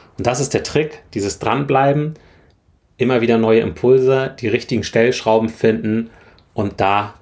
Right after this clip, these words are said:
ja, da ist einfach die Abkürzung, dass du ein gutes Netzwerk hast, auf dem du zugreifen kannst. Überleg mal, was dich vorangebracht hat auf deinem Betrieb, von wem du das erfahren hast. Es waren doch irgendwie immer wieder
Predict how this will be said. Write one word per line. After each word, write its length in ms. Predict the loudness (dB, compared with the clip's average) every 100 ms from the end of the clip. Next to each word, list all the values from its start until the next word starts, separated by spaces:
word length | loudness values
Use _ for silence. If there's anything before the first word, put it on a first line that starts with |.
| _ _ _ _ _ _ _ _ _ -20 -20 _ -20 -20 _ _ -8
ja, 240 | -6 -6 -10 _ _
da 120 | 0 0
ist 160 | -2
einfach 300 | -4 -6 -6
die 120 | -2 -2
Abkürzung, 640 | -2 0 0 2 0 0
dass 180 | -2 -2
du 160 | 0 0
ein 220 | 0 -2
gutes 260 | -6 -6
Netzwerk 420 | -6 -6 -6 -6 -4
hast, 200 | -6 -6
auf 100 | -4
dem 300 | -2 0 -2
du 140 | -4
zugreifen 580 | -4 -4 -2 -2 -2 -6
kannst. 360 | -8 -10 -12 -14 -16
Überleg 440 | -2 2 2 2 2
mal, 280 | 2 2 0
was 220 | -4 -4
dich 180 | -4 -2
vorangebracht 600 | 0 0 0 0 -2 -4
hat 100 | -6
auf 100 | -2
deinem 180 | -2 -2
Betrieb, 400 | -4 -4 -4 -6 -20 -20 -20 -20 _ _
von 340 | -6 -2 0 2
wem 200 | 2 4
du 80 | 4
das 220 | 0 -2
erfahren 460 | -4 0 0 2
hast. 320 | 0 -2 -6 -14 -20 _ -10
Es 160 | -2
waren 180 | 0 0
doch 160 | -2 -8 _ _ -2
irgendwie 400 | 2 2 0 -2
immer 320 | 0 0 2
wieder 320 | 2 2